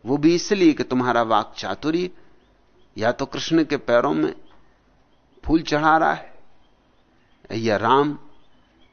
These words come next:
के चरणों पर सिर झुका रहा है, या वेद की प्रशंसा है, स्तुति है। वो प्रेम तुम्हारे लिए नहीं है।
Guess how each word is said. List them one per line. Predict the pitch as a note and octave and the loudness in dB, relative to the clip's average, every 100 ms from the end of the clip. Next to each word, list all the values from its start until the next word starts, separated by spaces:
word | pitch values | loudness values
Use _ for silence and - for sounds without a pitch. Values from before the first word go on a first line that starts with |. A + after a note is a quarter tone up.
| _ _ _ _ _ _ _ _ _ - | _ _ _ _ _ _ _ _ _ -8
के | |
चरणों | A#2 B2+ B2 C#3+ | -4 -2 0 0
पर | C#3 A#2+ | -2 -8
सिर | - C3+ | -8 -6
झुका | A#2 B2+ C3+ C#3+ | -6 -2 -2 0
रहा | C3 | -4
है, | - - - - - - _ _ _ _ _ _ _ _ _ - _ _ - | -6 -14 -20 -20 -20 -20 _ _ _ _ _ _ _ _ _ -20 _ _ -8
या | G#2+ A#2+ | -2 0
वेद | G#2+ D3 E3 - - - - - - - _ _ _ _ _ _ _ _ _ _ _ - | 2 2 2 -4 -18 -20 -20 -20 -20 -20 _ _ _ _ _ _ _ _ _ _ _ -12
की | C#3 | -10
प्रशंसा | - B2 - D3+ D3+ E3 | -6 -6 0 0 2 -2
है, | D3+ - - - - - - _ _ - - - - | -2 -10 -20 -20 -20 -20 -20 _ _ -20 -20 -12 -8
स्तुति | - - D#3+ D#3 F3 | -8 -4 -4 -2 -4
है। | D#3+ - - - _ _ _ _ _ _ _ _ _ _ _ _ _ _ _ _ - - - | -6 -10 -20 -20 _ _ _ _ _ _ _ _ _ _ _ _ _ _ _ _ -20 -20 -6
वो | D3+ F#3 - | -4 -4 2
प्रेम | G3 A3+ C#4 C4+ A3+ - - | 6 6 6 2 -2 -6 0
तुम्हारे | F3+ E3 F#3 A#3+ | 2 4 4 4
लिए | B3+ C4 C4+ | 2 0 0
नहीं | B3+ B3 C#4 | 0 0 -2
है। | F#3 | -6